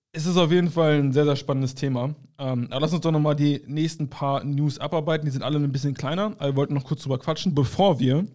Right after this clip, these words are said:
ich teaser schon mal, bevor wir in dieser Folge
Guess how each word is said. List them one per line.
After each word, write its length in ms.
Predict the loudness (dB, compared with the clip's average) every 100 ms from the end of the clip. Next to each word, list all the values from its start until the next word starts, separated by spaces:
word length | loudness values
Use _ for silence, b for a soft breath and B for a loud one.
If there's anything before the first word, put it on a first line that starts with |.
| -10
ich 140 | -10
teaser 240 | -4 -2 0
schon 200 | 0 -2
mal, 200 | -2 -4 B B _
bevor 400 | -6 0 2 2
wir 280 | 2 2 0 b b b b _ _ _ _
in 100 | 2
dieser 260 | 4 4 2
Folge 440 | 2 2 2 0